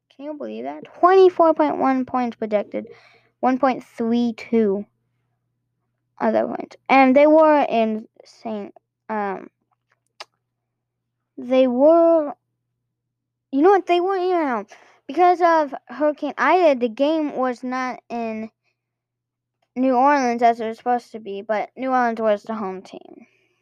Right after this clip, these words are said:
So, uh, I'll tell you my lineup and how much points I got. Josh Allen was projected twenty-six points, but got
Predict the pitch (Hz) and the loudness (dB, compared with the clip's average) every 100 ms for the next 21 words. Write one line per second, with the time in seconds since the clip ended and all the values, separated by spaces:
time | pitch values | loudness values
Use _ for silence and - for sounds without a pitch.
0 | _ _ - - _ _ _ _ _ _ | _ _ -20 -20 _ _ _ _ _ _
1 | _ _ _ _ _ _ _ _ _ _ | _ _ _ _ _ _ _ _ _ _
2 | _ _ _ 247 240 233 - 233 220 - | _ _ _ 2 4 4 4 4 4 0
3 | _ _ _ - 311 349 349 302 226 208 | _ _ _ 0 2 4 4 4 -2 -6
4 | 190 190 226 - 226 226 208 - 214 214 | -8 -10 -12 -12 -12 -10 -12 -12 -18 -16
5 | 247 - _ _ _ _ _ _ - 262 | -16 -18 _ _ _ _ _ _ 0 2
6 | 302 - 240 262 240 214 - - 226 247 | 2 -2 -4 -2 -2 -4 -10 -10 0 2
7 | 277 262 - 269 254 220 226 233 - 254 | 2 -2 -6 -2 -2 -2 -2 -2 -4 -4
8 | 233 226 _ - 262 311 330 - 285 285 | -4 -6 _ -6 -4 -2 -4 -2 -4 -4
9 | - 240 233 233 _ - 208 - - 214 | -8 -8 -8 -12 _ -6 -6 -6 -6 -4
10 | 214 | -6